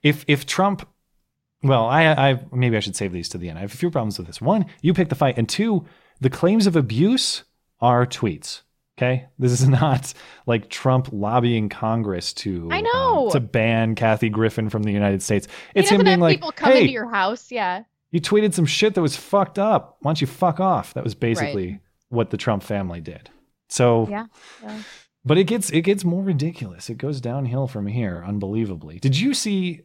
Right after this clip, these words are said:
Speaker 1: I don't wanna spoil it, did you see the guy at the end? I think he's a Gateway Pundit reporter. There's some trolling at the end that is A plus. I don't
Speaker 2: I
Speaker 1: wanna
Speaker 2: don't
Speaker 1: spoil it.
Speaker 2: think so.
Speaker 1: Okay, let me, uh, good, 'cause that's the best part.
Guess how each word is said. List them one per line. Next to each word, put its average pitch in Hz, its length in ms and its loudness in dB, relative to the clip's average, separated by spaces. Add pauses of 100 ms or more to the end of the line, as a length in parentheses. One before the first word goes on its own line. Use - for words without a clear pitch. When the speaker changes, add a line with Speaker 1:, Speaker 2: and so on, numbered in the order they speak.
Speaker 1:
I 131 60 -4
don't 170 80 0
wanna 165 140 0
spoil 110 280 -4
it, 82 100 -8
did 107 160 -6
you 135 80 -2
see 180 180 -4
the 170 100 0
guy 107 280 0
at 104 120 -4
the 90 160 -6
end? 85 340 -10
I 101 40 -10
think 101 140 -6
he's 101 120 -6
a - 20 -4
Gateway 95 400 -6
Pundit 92 460 -8
reporter. 110 560 -6
There's - 160 -2
some 120 120 0
trolling 147 540 2
at 113 80 -2
the 107 140 -4
end 113 160 -2
that 92 100 -4
is 92 220 -8
A 117 260 -2
plus. - 580 -6
I 139 40 -14
don't 110 80 -4
Speaker 2:
I 254 60 2
Speaker 1:
wanna 277 100 2
Speaker 2:
don't 277 160 2
Speaker 1:
spoil 220 100 -4
it. - 20 2
Speaker 2:
think 311 160 -2
so. 466 240 -2 (120)
Speaker 1:
Okay, 104 320 0
let 110 100 -2
me, 127 140 0 (180)
uh, 95 140 -10
good, 107 440 -2
'cause - 120 -14
that's 131 220 0
the 131 60 -2
best 113 280 0
part. 87 260 -10